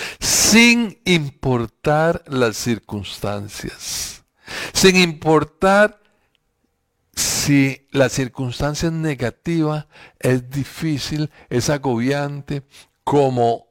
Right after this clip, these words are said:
está experimentando el mundo el día de hoy, una situación fuera de lo normal que pone en peligro a muchos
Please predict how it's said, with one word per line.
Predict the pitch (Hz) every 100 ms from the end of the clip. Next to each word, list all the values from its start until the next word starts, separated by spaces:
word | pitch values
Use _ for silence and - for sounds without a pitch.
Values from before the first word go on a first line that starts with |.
| _
está | 127 110 135
experimentando | 131 - 139 127 117 139 139 143
el | 139
mundo | 131 135 143 135
el | 123
día | 127 127
de | 127
hoy, | 127 131 131 139 - _ _ _ _ _ _ _ _ _ _ _ _
una | 131 135 135
situación | 139 - 120 104 127 127 135 -
fuera | - 127 123 123
de | 123
lo | 120
normal | 117 120 120 123 131 143 - _ _ _ _ -
que | 135
pone | - 139 139 143 156 - _ _ _ _ _ _ -
en | 123 120
peligro | - 127 147 208 208 214 214 -
a | 120
muchos | 139 190 202 - 202 -